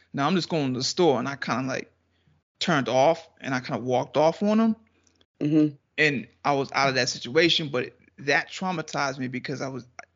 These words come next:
Speaker 1: that was my first interaction with a police officer. And
Speaker 2: Mm-hmm.
Speaker 1: my first interaction is this dude try to leverage me.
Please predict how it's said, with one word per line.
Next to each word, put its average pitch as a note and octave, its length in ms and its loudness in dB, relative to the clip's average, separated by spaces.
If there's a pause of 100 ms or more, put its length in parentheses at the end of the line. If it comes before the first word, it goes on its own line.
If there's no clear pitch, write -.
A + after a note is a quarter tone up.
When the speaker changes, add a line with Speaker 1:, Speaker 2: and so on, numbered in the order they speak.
(280)
Speaker 1:
that F#3+ 160 4
was F3+ 100 -2
my D#3 120 -2 (120)
first F#3+ 240 -4
interaction C#3+ 500 -6
with A#2 80 -10
a - 40 -16
police D#3 300 -10
officer. - 440 -14 (600)
And D#3 140 8
Speaker 2:
Mm-hmm. D#3 120 6
Speaker 1:
my C#3+ 60 -6 (100)
first G3 240 0
interaction D3 600 0
is B2 240 -8
this C3+ 180 -8
dude C3+ 200 -2
try - 120 -4
to B2 60 -6
leverage - 460 -4
me. - 220 -14